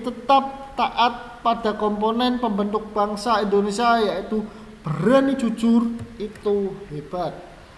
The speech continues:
Asas wawasan Nusantara, yang pertama ada asas kepentingan bersama, dua ada asas keadilan, ketiga ada asas kejujuran, keempat ada asas solidaritas,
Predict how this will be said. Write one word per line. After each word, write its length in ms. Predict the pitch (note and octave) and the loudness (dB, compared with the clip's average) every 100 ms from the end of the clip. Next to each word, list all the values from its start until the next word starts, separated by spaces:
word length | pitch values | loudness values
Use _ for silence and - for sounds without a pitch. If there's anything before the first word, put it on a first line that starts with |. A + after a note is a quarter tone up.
| - | -14
Asas 440 | F3 G3 A3+ A3+ - | -8 -2 -2 -2 -4
wawasan 480 | A#3 A#3+ A#3 A#3 A#3 | 2 6 6 4 0
Nusantara, 880 | A#3 A3+ A3 G3+ G#3 B3 C4+ - - - | 0 0 0 0 2 2 0 -6 -14 -12
yang 120 | E3 D#3 | -10 -8
pertama 440 | D#3+ G#3 B3 F3+ | -6 -2 0 0
ada 240 | F3 E3+ - G#3+ | -4 -6 -2 -2
asas 320 | A#3 A#3+ A3+ | 0 -4 -4
kepentingan 640 | G#3+ G#3 G#3+ G#3+ G#3 G#3 G3+ | -8 -4 -2 -2 -2 -2 -2
bersama, 580 | E3 D#3 E3 G#3 G3 C#3 - - - | -6 -6 -2 2 0 -2 -10 -18 -10
dua 380 | F#3 F3+ E3+ D3+ | -2 0 0 -2
ada 140 | E3+ - G#3+ | -6 -4 -2
asas 300 | A#3 C4+ A#3+ | -2 -2 -4
keadilan, 800 | A#3 E3+ G3+ G3 G3+ A3 F#3 D#3 - - - | -4 -4 -4 0 2 4 2 -2 -10 -14 -16
ketiga 420 | F#3+ G3 G3 D#3 E3+ | -10 -6 -2 -2 -2
ada 320 | F3 - B3 | -4 0 0
asas 340 | B3+ C#4 B3+ - | 2 0 0 -4
kejujuran, 720 | A#3+ A3+ - A3 A#3 G#3+ D#3 - - - - | -4 -4 -2 2 4 4 2 -6 -14 -18 -14
keempat 420 | - F#3+ G3 G#3+ G#3 | -10 -6 2 2 2
ada 300 | C#3 D#3+ F3 D#3 | -4 -2 -4 -2
asas 480 | G3 A#3+ C#4 C4 B3+ | -2 0 0 0 0
solidaritas, 1080 | - A#3 A#3 A3+ A#3 A3 G#3+ G#3+ B3 B3 A#3+ | 0 2 4 2 0 0 2 2 2 0 -2